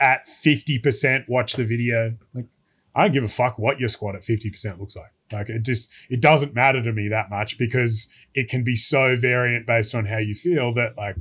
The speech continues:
yeah, eighty percent, cool, let's talk about it. But at fifty percent,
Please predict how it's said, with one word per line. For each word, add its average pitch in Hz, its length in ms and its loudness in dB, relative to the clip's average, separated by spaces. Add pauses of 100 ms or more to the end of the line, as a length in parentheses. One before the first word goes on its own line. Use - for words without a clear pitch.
(140)
yeah, 127 240 0 (220)
eighty 165 200 2
percent, 98 400 -10
cool, 160 220 0
let's 123 180 -4
talk 135 180 -6
about 98 200 -14
it. - 100 -20
But 107 180 -8 (380)
at 123 140 0
fifty 165 280 4
percent, 135 340 -2